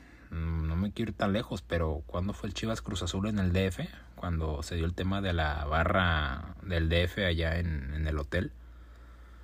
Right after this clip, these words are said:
Si no me equivoco, fue hace un mes. Y digo, y después vemos esta imagen, la verdad es que, la verdad es que es una muy buena noticia para el Guadalajara que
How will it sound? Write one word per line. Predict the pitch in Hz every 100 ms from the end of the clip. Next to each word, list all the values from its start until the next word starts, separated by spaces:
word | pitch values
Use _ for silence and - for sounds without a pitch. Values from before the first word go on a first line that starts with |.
| - -
Si | -
no | 76
me | 90
equivoco, | - 87 87
fue | 87
hace | 87
un | 95
mes. | 87 90 - - - - - - - - -
Y | -
digo, | 80 80 76
y |
después | 76 - 87
vemos | 98 104 -
esta | - 113
imagen, | 107 101 120 113
la | 90
verdad | 80 78 85
es | 90
que, | - 98 78 - - - - - - - - - - - - -
la | 85
verdad | 80 82 87
es | 92
que | - 101
es | -
una | 101 98
muy | 98 98 98
buena | 92
noticia | 92 87 -
para | 92 87
el |
Guadalajara | 82 78 - 92
que | - 98 80 64 67